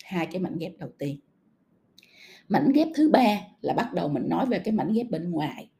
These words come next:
Nãy giờ mình nói về bản thân rồi thì bây giờ mình nói về xã hội. Mảnh ghép thứ ba là nhận thức xã hội, tức là mình, mình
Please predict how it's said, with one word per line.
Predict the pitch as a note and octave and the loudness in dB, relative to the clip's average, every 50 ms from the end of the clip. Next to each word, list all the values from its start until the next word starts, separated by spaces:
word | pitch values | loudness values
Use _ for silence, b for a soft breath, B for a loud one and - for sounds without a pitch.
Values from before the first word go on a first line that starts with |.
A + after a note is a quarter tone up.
| _ | _
Nãy | - D3 - G#3+ | -4 -2 -2 0
giờ | A3 A3+ | 0 0
mình | F3 D3 C#3 | 0 0 -2
nói | D3+ G#3 | -2 -2
về | A3 - | -2 -2
bản | D3 C3+ - - B3 B3 | -4 -4 -2 0 0 0
thân | A#3 G#3+ F3+ F3+ | 0 0 0 0
rồi | F3 D#3+ - C#3 - | 0 0 -2 -2 -4
thì | D3+ | -4
bây | - D#3+ D#3+ | -4 -4 -4
giờ | - | -2
mình | D#3+ B2+ | -4 -4
nói | - G#3 A3 | -2 -2 -2
về | F#3 D3 | -2 -4
xã | - - - - | -4 -6 -6 -6
hội. | G#3 G#3+ - - - - G3+ - B B B B B B B B B | -4 -2 -2 -2 -4 -6 -8 -8 B B B B B B B B B
Mảnh | E3+ D3+ D#3+ | 0 0 2
ghép | F3 C4 C4 - | 2 2 0 0
thứ | C#4 | -2
ba | B3+ A#3 G#3 | -2 0 0
là | E3+ D3+ | 0 2
nhận | D3+ D3+ E3 - - E4 - D#4+ - - | 4 4 4 4 2 0 -2 -2 -2 -2
thức | F#4+ F#4+ - _ | -2 -4 -4 _
xã | - - - - - | -14 -12 -12 -8 -6
hội, | A3 G#3+ - - - - G#3 - _ | -6 -4 -4 -6 -8 -10 -12 -14 _
tức | - - | -12 -8
là | F#3+ F3+ | -6 -4
mình, | F3 D3+ D3 D3+ D#3 E3 - _ _ | -4 -4 -6 -8 -10 -14 -18 _ _
mình | F3+ F3 D#3+ | -4 -2 -2